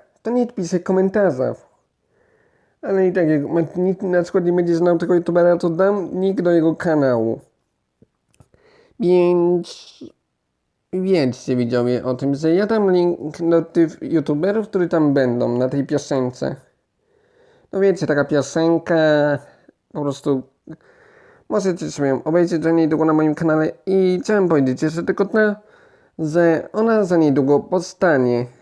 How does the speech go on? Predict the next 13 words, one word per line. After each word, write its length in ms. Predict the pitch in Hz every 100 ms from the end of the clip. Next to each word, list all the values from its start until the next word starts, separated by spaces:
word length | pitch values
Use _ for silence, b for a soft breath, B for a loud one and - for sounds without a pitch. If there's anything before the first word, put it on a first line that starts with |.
| b b b b _ _ _ _ _ _ _ _ -
No 260 | 254 208
i... 720 | 196 180 165 160 160 151 - - _ _ _ _ _ _ _ _ - _ _ -
e, 60 | 175 175 175 175 170 170 165 165 156 b b b b _ _ _ b b b b b b
na 80 | 277
pewno 260 | 226 220 196
znacie 340 | 185 175 147
jedną 220 | 156 151
taką 360 | 147 151 151 135 -
piosenkę 800 | 160 160 - 165 160 165 151 151 - - -
z 160 | - 170
bajki 380 | 175 170 165 165
tej 280 | 170 156 147
Rozpunki. 960 | 156 165 147 - 151 131 - 139 135